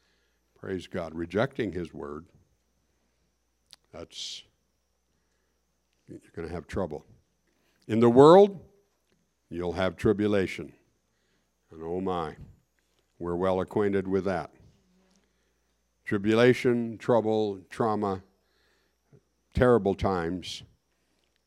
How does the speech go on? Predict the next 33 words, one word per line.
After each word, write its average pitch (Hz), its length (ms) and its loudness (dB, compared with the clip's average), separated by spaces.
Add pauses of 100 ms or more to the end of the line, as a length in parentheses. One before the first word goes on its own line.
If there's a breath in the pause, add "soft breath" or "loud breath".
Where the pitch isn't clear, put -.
(140)
all 92 240 0
of 98 100 -2
that, 80 260 -6
we, 90 240 -6 (140)
we 90 160 -8
know 90 320 -4
that 87 240 -6 (180)
that's 85 260 -8
true. 80 400 -8 (840)
But 92 120 -8
the 104 100 0
Lord 110 300 2
still 202 540 6
says, 82 600 -6 (180)
"Be 127 500 0
of 98 400 -10 (120)
good 87 420 -10
cheer." - 420 -20 (1300)
Pretty 120 160 0
hard 127 300 2
to 117 80 -4
do 139 240 0
in 117 100 -2
our 104 240 -4
own, 95 380 -4 (920)
but 95 120 -10
when 110 160 -4
you 110 140 -2
stay 120 260 -4
close 113 380 -4
to 107 120 -10
the 98 120 -6
Lord, 87 420 -6